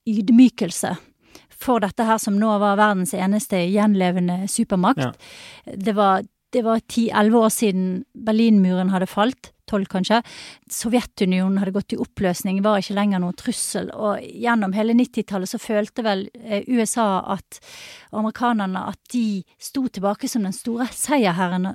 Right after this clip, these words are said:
Speaker 1: fra den, eh, kalde krigen. Eh, det var, de var nå den soleklare globale lederen. Og så kommer det noen folk ut av en hule i Afghanistan, liksom,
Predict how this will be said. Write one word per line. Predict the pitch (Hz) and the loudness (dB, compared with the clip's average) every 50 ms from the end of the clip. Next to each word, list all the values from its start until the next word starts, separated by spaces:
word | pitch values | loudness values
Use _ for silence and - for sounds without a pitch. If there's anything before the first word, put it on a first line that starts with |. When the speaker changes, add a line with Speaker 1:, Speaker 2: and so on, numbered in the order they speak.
| - | -8
Speaker 1:
fra | _ - - 240 226 | _ -8 -4 -2 -2
den, | 202 190 185 180 175 175 214 | 0 0 -2 -4 -4 -6 -8
eh, | 226 226 208 196 190 196 - - | -8 -8 -6 -6 -6 -6 -8 -6
kalde | - 226 214 240 | -4 -2 -2 -2
krigen. | - - - 233 220 175 196 170 190 196 - - - - - - - - - - - - - | -4 -2 -2 -2 -2 -2 -2 -4 -4 -6 -8 -12 -20 -20 -20 -20 -20 -20 -20 -20 -20 -16 -8
Eh, | 208 208 208 202 208 208 | -6 -4 -2 -2 -4 -4
det | 208 254 254 208 240 | -4 -4 -2 2 4
var, | 254 247 233 208 196 - - - | 6 8 8 8 6 4 2 -4
de | - 220 240 247 240 | -4 -2 -2 0 2
var | 254 247 233 214 208 | 4 4 4 4 4
nå | 214 220 220 214 | 2 2 2 2
den | 214 208 202 196 202 | 2 0 0 0 -2
soleklare | 208 - - 220 208 240 240 277 - - 226 196 185 190 190 170 | -4 -6 -6 -4 -4 -2 -2 -4 -2 -2 -2 -2 -2 -2 -4 -4
globale | 240 240 196 202 247 233 214 196 180 180 180 180 185 | -4 -2 0 0 0 0 0 0 0 0 0 0 0
lederen. | 190 190 185 196 196 220 220 196 190 202 196 - - - - - - - - - - - - - _ _ | 2 4 4 4 4 2 0 0 -2 -4 -4 -6 -8 -16 -20 -20 -20 -20 -20 -20 -20 -20 -20 -20 _ _
Og | - | -8
så | - 269 262 | -6 -6 -6
kommer | - - 311 311 254 226 202 190 | -4 0 2 2 4 4 4 2
det | 190 196 | 2 0
noen | 202 208 208 208 214 | -2 -2 -2 -2 -4
folk | - - - 262 233 - - - | -4 0 0 0 0 0 -4 -6
ut | - 254 - | -6 -2 -2
av | 233 196 | 0 0
en | 190 175 151 | 0 0 0
hule | 208 202 190 196 220 233 233 214 180 | -2 -2 0 0 0 2 2 2 2
i | - 208 | 0 -2
Afghanistan, | - - - 226 214 196 190 - - 214 220 | -4 -2 0 0 0 0 0 -2 -4 -6 -6
liksom, | 220 220 220 - - 208 190 | -6 -8 -6 -4 -4 -4 -4